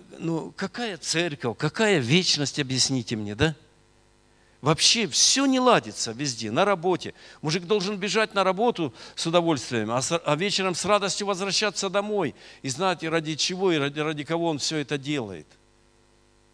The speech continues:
Когда мы говорим о детях, я уже просил прощения у взрослых детей, потому что, будучи в церкви, они чаще всего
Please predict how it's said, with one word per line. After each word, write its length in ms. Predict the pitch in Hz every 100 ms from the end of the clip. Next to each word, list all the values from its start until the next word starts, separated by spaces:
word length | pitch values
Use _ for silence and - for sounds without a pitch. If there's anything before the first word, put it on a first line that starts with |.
| _ _ _ _ _ _ - - _ _ -
Когда 260 | 117 127 131
мы 140 | 127
говорим 440 | 131 131 135 127 127
о 60 |
детях, 500 | 123 151 151 120 -
я 420 | 120 123 120 117 -
уже 280 | - 123 127
просил 380 | 107 123 - 131
прощения 560 | 127 123 - 143 127
у 40 | 123
взрослых 520 | 107 135 156 135 120
детей, 400 | 120 - 131 117 - - - -
потому 260 | 120 123 120
что, 140 | 131
будучи 400 | 123 135 131 -
в 100 | 120
церкви, 440 | - 160 139 120
они 120 | 107 104
чаще 340 | 135 120 123
всего 360 | 107 131 127